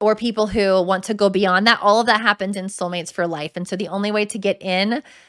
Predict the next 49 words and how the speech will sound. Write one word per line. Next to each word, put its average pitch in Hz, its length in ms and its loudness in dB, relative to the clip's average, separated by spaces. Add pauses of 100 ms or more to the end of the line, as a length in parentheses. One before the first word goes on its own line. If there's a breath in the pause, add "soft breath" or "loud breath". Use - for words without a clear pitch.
at 240 200 -4
this 349 200 4
point 247 360 2
is 208 260 0
to - 120 -6
make 202 180 0
sure 220 140 -6
you 214 60 -4
show 202 180 2
up 202 160 2
for 202 140 4
a 196 40 0
free 196 200 -4
challenge. 180 360 -4
Now, 180 80 -2
if 185 120 -6
you 202 60 -4
wanna 226 180 2
get 247 100 4
on 233 80 4
the 214 100 2
wait 202 280 0
list 294 480 0
to 220 60 -8
be 220 100 -2
notified 208 400 2
of 202 100 0
the 196 80 0
next 180 340 -4
one, 254 160 0
you're 226 120 -4
gonna 208 180 0
wanna 190 220 -2
go 190 200 -4
to 196 320 -4 (340 soft breath)
tina 240 200 0
repa 220 240 4
dot 208 220 2
com 202 240 2
forward 202 360 0
slash 285 360 0
run 190 360 0 (300 loud breath)
and 185 180 -4
get 190 120 0
on 202 140 2
that 220 220 2
wait 208 260 2
list 202 340 0 (140)
asap. 233 760 2